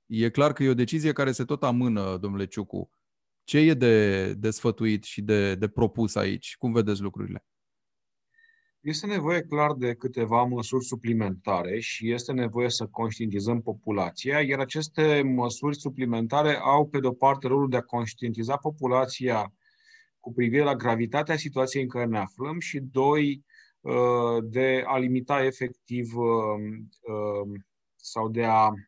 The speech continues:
Speaker 2: reduce riscul de contaminare cu sars cov doi. Și vă dau un exemplu foarte clar.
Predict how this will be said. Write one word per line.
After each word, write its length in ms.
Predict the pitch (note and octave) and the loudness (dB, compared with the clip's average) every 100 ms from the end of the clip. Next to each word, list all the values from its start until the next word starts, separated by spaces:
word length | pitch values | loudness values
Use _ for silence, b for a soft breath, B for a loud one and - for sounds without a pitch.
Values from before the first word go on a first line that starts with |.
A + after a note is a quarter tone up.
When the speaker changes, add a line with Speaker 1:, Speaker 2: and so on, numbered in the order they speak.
| _ | _
Speaker 2:
reduce 420 | B2 A#2 C#3+ D3+ | -6 -4 -4 -4
riscul 260 | C3 C3 C3+ | -4 -4 -6
de 80 | A#2+ | -4
contaminare 580 | A#2+ A#2 A2 A2+ A#2+ A2 | -4 -4 -6 -4 -4 -6
cu 140 | A#2 | -8
sars 380 | - A#2+ A2+ - | -2 -2 -2 -6
cov 240 | A#2 G#2+ | -6 -6
doi. 360 | G2 G2 E2+ _ _ B B B B | -6 -8 -10 _ _ B B B B
Și 100 | - | -8
vă 100 | B2+ | -4
dau 160 | C#3 E3 | 0 0
un 80 | D#3+ | 0
exemplu 380 | D3 D#3 D#3 | -2 -4 -6
foarte 380 | C3 C#3 B2+ A#2 | -4 -4 -4 -8
clar. 360 | - A2+ F#2 | -6 -4 -4